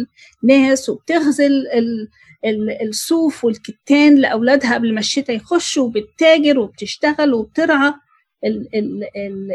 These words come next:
ال-، الشغالين اللي بيشتغلوا عندها، بتأكلهم قبل ما هي تاكل، وبتصحى من بدري عشان تلحق تصلي وتتكلم عن، يعني سيدة فاضلة.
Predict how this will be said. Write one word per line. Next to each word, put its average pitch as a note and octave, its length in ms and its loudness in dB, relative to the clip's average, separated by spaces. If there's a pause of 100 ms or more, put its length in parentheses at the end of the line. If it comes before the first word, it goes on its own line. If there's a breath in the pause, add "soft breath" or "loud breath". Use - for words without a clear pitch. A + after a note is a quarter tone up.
ال-، F#3+ 720 -12
الشغالين G#3+ 520 2
اللي C#4 140 2
بيشتغلوا B3+ 460 0
عندها، A#3+ 460 0
بتأكلهم C#4 680 2
قبل B3 220 0
ما A#3+ 60 2
هي B3+ 160 4
تاكل، C4+ 280 2
وبتصحى D#4 380 0
من C#4 160 8
بدري C4+ 280 2
عشان B3 260 0
تلحق - 340 -8
تصلي B3+ 400 -2
وتتكلم C4+ 420 -2
عن، B3 120 -2 (440 loud breath)
يعني A3+ 280 0
سيدة D4 520 0
فاضلة. G#3+ 540 -2